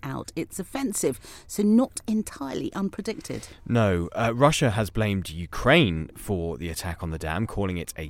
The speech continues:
Speaker 2: terrorist attack. Uh, but within hours of it happening,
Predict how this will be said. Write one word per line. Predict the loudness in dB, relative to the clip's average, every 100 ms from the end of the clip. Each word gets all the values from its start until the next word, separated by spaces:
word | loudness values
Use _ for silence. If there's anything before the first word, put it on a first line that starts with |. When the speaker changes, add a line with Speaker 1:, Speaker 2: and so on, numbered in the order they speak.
| -10
Speaker 2:
terrorist | 0 4 6 4 0 -8
attack. | -10 -8 -10 -12 -16 -18 -18 -14 -4
Uh, | -2 -2
but | 0 0 0
within | 2 2 2
hours | 4 8 8 6
of | 2
it | 0
happening, | 0 2 0 -2 -6